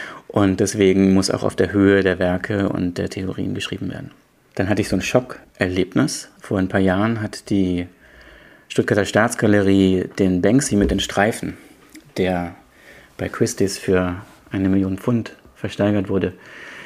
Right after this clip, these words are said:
durch die Sammlung getrieben und neben Rembrandt und Monet gehängt und Prothers und Manzoni, das hat irgendwie noch am meisten Sinn. Und Fontana hat Sinn gemacht, ja, das ist auch so ein Schnitt in der Leinwand und so. Aber eigentlich war dieses ganze Ding eine offensichtliche populistische Aktion,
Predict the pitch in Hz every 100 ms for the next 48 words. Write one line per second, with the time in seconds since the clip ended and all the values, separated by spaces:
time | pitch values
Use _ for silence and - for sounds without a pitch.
0 | - - _ 127 120 107 110 127 98 92
1 | 95 87 90 87 90 87 95 92 - 101
2 | 117 117 104 101 98 95 - 101 104 113
3 | 123 117 101 101 98 104 - 107 104 110
4 | 110 113 98 98 98 98 95 - 98 98
5 | 98 95 123 127 123 113 107 - - 98
6 | 98 98 - 107 104 - 98 - - -
7 | - - - 95 98 101 113 107 127 131
8 | 107 101 107 104 98 95 - 120 101 -
9 | - 95 123 117 107 98 101 98 98 95
10 | 92 95 - - - - 104 95 120 123
11 | 117 107 110 107 101 - - - - -
12 | - - - - - 120 110 110 113 -
13 | - 107 117 139 120 113 - 104 101 98
14 | 98 98 98 - 104 101 95 - 98 104
15 | 101